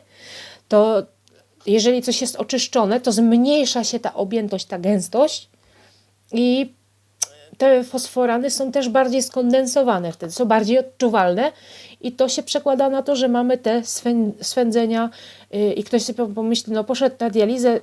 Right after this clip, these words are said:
jakieś fosforany mu zeszły, a on się jeszcze bardziej drapie.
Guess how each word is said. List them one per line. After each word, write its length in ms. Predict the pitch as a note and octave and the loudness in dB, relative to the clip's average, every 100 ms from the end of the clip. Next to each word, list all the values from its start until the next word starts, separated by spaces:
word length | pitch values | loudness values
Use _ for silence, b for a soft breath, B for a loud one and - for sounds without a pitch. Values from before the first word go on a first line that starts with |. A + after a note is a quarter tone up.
| - | -2
jakieś 340 | F#3+ G3 G#3+ | -4 -2 -6
fosforany 600 | - G#3 - A3 A3 A3 | -6 -12 -8 -4 -4 -2
mu 160 | G#3 G3 | -2 0
zeszły, 460 | F3+ G#3 - D4 | 4 2 2 0
a 140 | F#3 G#3 | 2 4
on 160 | A#3+ | 2
się 120 | A#3 A#3+ | 2 -2
jeszcze 280 | A3+ - | -2 -4
bardziej 460 | F#3+ F#3 F3+ G3 G3 b b - | -8 -8 -4 -2 -2 b b -4
drapie. 480 | F#3 E3 - D3+ | 2 2 0 -8